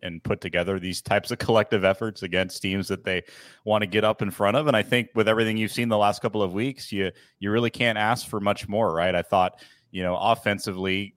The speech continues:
the shooting was kind of the telltale of both halves. And once these guards get going and once Arizona's able to make shots, everything kinda just flows from there. I thought, you know, from somebody like, uh, Larson and somebody like Henderson and a lot of these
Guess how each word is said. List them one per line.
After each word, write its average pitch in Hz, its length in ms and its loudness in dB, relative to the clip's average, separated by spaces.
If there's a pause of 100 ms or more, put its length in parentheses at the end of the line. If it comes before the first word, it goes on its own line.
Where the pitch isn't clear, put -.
(120)
the 98 100 -8
shooting 113 500 -2
was 92 500 -2
kind 101 180 0
of 87 120 -4
the 90 100 -8
telltale 104 680 0
of 82 100 -8
both 95 260 2
halves. 98 500 0
And 87 160 -12 (440)
once 113 280 0
these 117 200 -2
guards 107 360 4
get 107 200 -4
going 110 380 4
and 98 80 0
once 104 240 0
Arizona's 107 380 0
able 107 160 2
to 98 40 2
make 95 180 -2
shots, - 680 0
everything 139 280 0
kinda 139 200 0
just 131 240 -10
flows 135 220 0
from 127 200 -8
there. 127 240 2
I 92 60 0 (100)
thought, 95 200 2 (500)
you 90 80 -6
know, 85 220 -2 (340)
from 87 320 -8 (100)
somebody 101 420 0
like, 85 280 0 (140)
uh, 80 120 -6
Larson 151 540 2
and 101 100 -2
somebody 98 320 -8
like 85 220 -4
Henderson 104 400 -6
and 95 80 -4
a 90 80 -2
lot 95 180 4
of 98 60 -2
these 95 180 -10